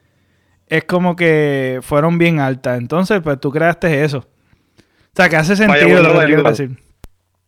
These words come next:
Speaker 2: Ma-, Mayagüez no me ayuda, punto. Porque,
Speaker 1: No.
Speaker 2: o sea, de todos los lugares de Puerto Rico me ponen en Mayagüez, que si no lo sabía, yo no sé, yo no sé si mucha gente sabe esto,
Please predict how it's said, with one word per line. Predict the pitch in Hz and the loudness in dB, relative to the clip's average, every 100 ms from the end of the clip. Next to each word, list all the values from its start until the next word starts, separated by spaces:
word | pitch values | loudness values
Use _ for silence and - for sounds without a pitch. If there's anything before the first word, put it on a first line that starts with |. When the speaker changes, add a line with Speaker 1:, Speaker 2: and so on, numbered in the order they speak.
| 123 - - | -12 -12 -8
Speaker 2:
Ma-, | 127 127 | -2 -2
Mayagüez | 123 131 131 127 135 | 0 0 2 0 0
no | 160 | 0
me | 151 | 0
ayuda, | 143 131 - - | 0 -2 -8 -6
punto. | 123 - 101 - - | -4 -2 -4 -4 -6
Porque, | 113 131 120 | -4 -2 0
Speaker 1:
No. | |
Speaker 2:
o | 143 | 0
sea, | 131 | 0
de | 120 | 0
todos | 110 127 147 | 0 0 2
los | |
lugares | 160 160 156 151 | 0 0 0 -2
de | |
Puerto | 127 - - | -4 -6 -2
Rico | 147 160 139 123 117 _ _ _ - | -2 0 0 0 -2 _ _ _ -6
me | 123 | -4
ponen | 113 135 156 | -2 -2 -2
en | 151 135 | -2 0
Mayagüez, | 127 117 117 120 120 | 0 0 -2 -2 -4
que | 127 117 - | -4 -4 -2
si | 127 | -2
no | 117 143 | 0 -2
lo | 151 | -2
sabía, | 156 147 160 156 123 120 | -2 0 0 0 0 -2
yo | 120 | -2
no | 120 | -2
sé, | 143 139 135 | -4 -4 -4
yo | 131 120 | -4 -4
no | |
sé | - | -4
si | 156 | -6
mucha | 151 160 147 | -4 -2 -2
gente | 147 147 | -4 -4
sabe | 147 143 135 | -2 0 -2
esto, | 127 - 107 | -4 -6 -6